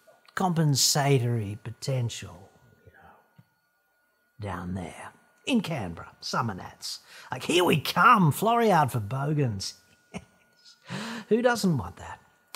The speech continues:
Unfortunately, senior executive product and communication hotshots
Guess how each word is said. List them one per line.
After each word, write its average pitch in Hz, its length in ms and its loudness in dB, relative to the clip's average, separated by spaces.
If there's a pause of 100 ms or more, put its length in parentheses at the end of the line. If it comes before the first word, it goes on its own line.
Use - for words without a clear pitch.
Unfortunately, 190 920 4 (540)
senior 294 520 4 (120)
executive 175 680 4
product 170 380 4
and 139 100 4
communication 143 760 4
hotshots - 1000 -4